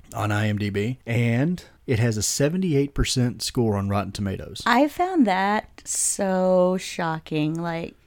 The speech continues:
Speaker 2: that's crazy.
Speaker 1: Yeah.
Speaker 2: I didn't expect that at all.
Speaker 1: And fifty-eight percent on Metacritic, which is really honestly where I expected the Rotten Tomatoes score to fall, somewhere in
Speaker 2: Mm-hmm.
Speaker 1: the fifties, and two out of four on Slant Magazine. I don't know. Th-, they're probably not important 'cause I've never seen them before.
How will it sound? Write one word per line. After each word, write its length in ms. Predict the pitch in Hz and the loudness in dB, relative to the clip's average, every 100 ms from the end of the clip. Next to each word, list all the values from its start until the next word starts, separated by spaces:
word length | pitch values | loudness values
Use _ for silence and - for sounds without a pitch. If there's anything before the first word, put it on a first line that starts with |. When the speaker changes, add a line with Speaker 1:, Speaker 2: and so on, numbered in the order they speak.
| - | -8
Speaker 2:
that's 280 | - 220 - | -2 -2 -4
crazy. 460 | - 175 175 170 180 | -6 -4 -4 -6 -4
Speaker 1:
Yeah. 140 | 196 202 | 2 4
Speaker 2:
I 60 | |
didn't 200 | 208 202 | 4 2
expect 340 | 185 - 160 - | 0 -4 -4 -2
that 140 | 143 | -4
at 80 | 147 | -2
all. 280 | 110 - 180 | -6 -6 -6
Speaker 1:
And 320 | 120 110 104 - | -2 0 -2 -2
fifty-eight 500 | 147 139 147 143 - | -2 0 2 0 0
percent 320 | 131 139 113 | -2 0 0
on 100 | 98 | 0
Metacritic, 560 | 117 117 - 98 - 185 | 0 0 -4 -6 0 2
which 180 | 170 | 2
is 140 | 170 - - - | 2 -2 -10 -12
really 420 | 127 113 185 214 | -2 2 4 4
honestly 400 | 120 135 151 180 | 2 2 4 4
where 160 | 139 117 | 4 4
I 60 | 104 | 0
expected 480 | - - 107 107 | -2 -4 -4 -4
the 60 | 101 | -4
Rotten 220 | 107 110 | -4 -4
Tomatoes 360 | 120 107 104 117 | -4 -2 0 -2
score 240 | - 120 | -2 -2
to 80 | 123 | -2
fall, 380 | - 127 147 - | 0 0 0 -4
somewhere 340 | - - 104 240 | -8 -4 2 2
in 60 | 98 | 2
Speaker 2:
Mm-hmm. 80 | |
Speaker 1:
the 40 | 160 | 0
fifties, 420 | 101 - 120 - - | -4 -4 -8 -8 -6
and 280 | 110 107 98 | -2 -2 -4
two 220 | - 123 | -2 0
out 80 | 110 | 0
of 60 | - | 0
four 160 | 110 | -2
on 140 | 107 101 | -2 -4
Slant 320 | 107 98 90 | -4 -6 -4
Magazine. 480 | 95 92 95 95 95 | -6 -4 -6 -4 -4
I 20 | |
don't 200 | 95 - | -6 -6
know. 340 | 98 98 98 95 - | -6 -6 -6 -8 -6
Th-, 140 | 120 123 | -6 0
they're 160 | 135 | 2
probably 280 | 135 151 127 | 4 4 4
not 180 | 110 101 | 2 0
important 400 | 98 104 95 98 | -2 -4 -4 -4
'cause 160 | 101 98 | -4 0
I've 100 | 98 | 0
never 180 | 101 | 0
seen 200 | 98 107 | -4 -2
them 80 | 98 | -2
before. 360 | 98 - 98 | -2 -2 -2